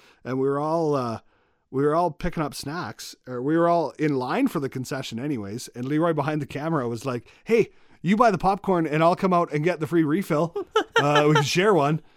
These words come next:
Uh, he didn't wanna pay anything for it. He just wanted me to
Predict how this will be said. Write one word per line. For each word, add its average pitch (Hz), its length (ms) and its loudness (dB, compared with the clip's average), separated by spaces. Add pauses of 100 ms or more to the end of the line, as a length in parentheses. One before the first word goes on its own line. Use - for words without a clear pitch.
(200)
Uh, 143 200 -2
he 175 160 2
didn't 311 160 2
wanna 180 140 4
pay 175 180 -4
anything 180 260 4
for 127 200 -2
it. 135 60 -4
He 151 100 -2
just 151 180 -4
wanted 143 200 0
me 135 120 -2
to 127 140 -8